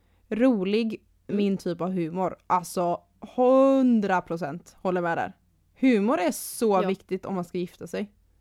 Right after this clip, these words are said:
Speaker 1: Alltså, humor är typ det viktigaste, att
Speaker 2: Ja,
Speaker 1: man har
Speaker 2: ja.
Speaker 1: roligt ihop. Så att man ska vara verkligen så här bästa vänner som ligger, tycker jag.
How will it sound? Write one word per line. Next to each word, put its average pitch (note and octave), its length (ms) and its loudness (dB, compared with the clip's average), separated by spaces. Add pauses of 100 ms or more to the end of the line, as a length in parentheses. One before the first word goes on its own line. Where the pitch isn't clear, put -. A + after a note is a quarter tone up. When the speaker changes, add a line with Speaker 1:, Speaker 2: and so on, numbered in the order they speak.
(140)
Speaker 1:
Alltså, A3+ 200 2
humor G#3 340 0
är G3 140 0
typ G3+ 200 -8
det E3 80 -6
viktigaste, - 480 -8
att - 100 2
Speaker 2:
Ja, A#3+ 60 -2
Speaker 1:
man A#3+ 120 0
har A3 60 0
Speaker 2:
ja. G3+ 60 -2
Speaker 1:
roligt E3 260 -8
ihop. F#3+ 180 -6
Så F#3+ 60 -4
att F3+ 100 -4
man G3 120 -4
ska B3+ 100 -8
vara C4 100 -2
verkligen G3 220 -4
så F3 80 -6
här D#3+ 80 -10
bästa F3 320 -10
vänner D3+ 200 -8
som - 140 -16
ligger, E3+ 360 -12 (280)
tycker F3+ 160 -6
jag. - 80 -10